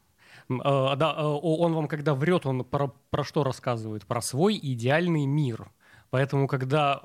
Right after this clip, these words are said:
он вам что-то такое говорит, нужно очень внимательно слушать. Он вам рассказывает ту картинку, в которой он бы хотел оказаться,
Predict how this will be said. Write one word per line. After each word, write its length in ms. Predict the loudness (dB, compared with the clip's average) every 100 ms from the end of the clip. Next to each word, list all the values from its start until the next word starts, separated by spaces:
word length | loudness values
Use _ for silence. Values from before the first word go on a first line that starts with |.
| -4
он 200 | -2 0
вам 160 | -2
что-то 300 | -2 -4 -4
такое 320 | -6 -2 -2 2
говорит, 360 | 2 2 2
нужно 240 | 0 0 0
очень 380 | 4 2 2 0
внимательно 600 | 2 2 2 2 0 0
слушать. 460 | 0 -4 -2 -4
Он 140 | 0 2
вам 140 | 2
рассказывает 580 | 0 0 0 0 -2 -2
ту 100 | -4
картинку, 480 | -4 -4 -2 0 -2
в 60 | -6
которой 360 | -4 -2 -4 0
он 260 | 2 2
бы 100 | 0
хотел 380 | -4 -6 -2 0
оказаться, 720 | 0 -2 0 0 -2 -10 -18